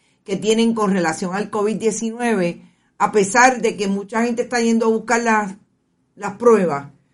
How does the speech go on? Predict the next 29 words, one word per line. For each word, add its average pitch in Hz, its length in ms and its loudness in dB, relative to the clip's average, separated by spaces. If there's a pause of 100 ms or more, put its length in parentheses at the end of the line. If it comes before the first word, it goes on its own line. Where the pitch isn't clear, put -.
(300)
llamaron 202 480 0
la 240 80 4
atención 226 480 -2
de 208 140 -4
que 180 120 -4
si 180 120 -18
usted 180 280 -10
no 190 120 -4
ha 202 100 -6
tenido, 202 720 -6 (100)
eh, 156 480 -18 (460)
cercanía 185 680 -4
con 185 140 -2
una 175 180 -2
persona 190 320 -2
positiva, 196 560 -6
no 143 140 -6
tiene 165 240 -10
por 180 240 -10
qué 202 160 -2
ir, 196 360 0 (500)
dando 233 280 4
la 262 80 6
impresión 247 680 2
de 208 120 0
que 175 100 -2
están 190 380 -4
mal 214 280 -2
utilizando 190 960 -6